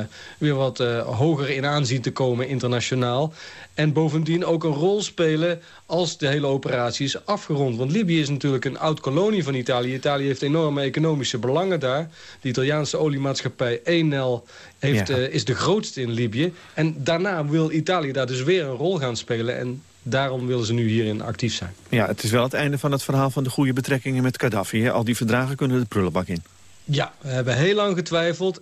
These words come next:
Speaker 1: echt goed geverifieerd... of het, eh, misschien toch niet beter was om voor Gaddafi te kiezen... maar het lijkt nu toch erop dat, eh, het een gezonde keuze... een verstandige keuze is, ook economisch en strategisch gezien... om tegen Gaddafi te kiezen.
Speaker 2: Oké, dankjewel Bas. Bas Mesters was dat vanuit Italië. Gaan wij door naar Engeland.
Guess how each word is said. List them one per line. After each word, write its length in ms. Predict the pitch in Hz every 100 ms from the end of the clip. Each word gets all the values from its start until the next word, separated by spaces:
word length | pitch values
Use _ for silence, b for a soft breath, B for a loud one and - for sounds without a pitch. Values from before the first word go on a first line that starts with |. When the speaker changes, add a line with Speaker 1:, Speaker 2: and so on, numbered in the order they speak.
| -
Speaker 1:
echt 220 | 165 165
goed 280 | - 220 220
geverifieerd... 720 | 175 165 165 160 156 151 143
of 220 | - 151
het, 240 | 139 - -
eh, 80 | 139 107 B B
misschien 380 | - 139 170 151
toch 200 | 202 190
niet 140 | 196
beter 300 | 156 170 160
was 200 | 147 143
om 100 | 139
voor 200 | 123 139
Gaddafi 340 | 123 127 160 165
te 120 | 151
kiezen... 340 | 147 143 135
maar 120 | 135 127
het 100 | 127
lijkt 240 | 139 139
nu 180 | 147 156
toch 260 | 147 139
erop 420 | 143 135 127 127 123
dat, 200 | 120 123
eh, 80 | 117 117 B B B
het 160 | 127 120
een 200 | 117 101
gezonde 420 | 113 131 190 160
keuze... 360 | 160 160 143
een 80 | 147
verstandige 480 | 113 - 156 156 135
keuze 320 | 131 143 127
is, 120 | 123
ook 220 | - 151 156
economisch 520 | 139 135 143 147 117
en 100 | 123
strategisch 460 | - 117 151 160
gezien... 300 | 156 135 139
om 220 | 139 143 139
tegen 300 | 156 113 104
Gaddafi 380 | 104 101 90
te 80 | 90
kiezen. 280 | 95 92 85 101
Speaker 2:
Oké, 240 | 92 95
dankjewel 320 | 92 90 98
Bas. 300 | 92 95 - 95
Bas 200 | 104 92
Mesters 400 | 107 104 117 98
was 180 | 104
dat 180 | 110 95
vanuit 240 | - 101 -
Italië. 520 | 117 127 131 139 101
Gaan 160 | 117
wij 140 | 117 117
door 260 | 120 120 120
naar 220 | 110 101
Engeland. 440 | - 160 127 107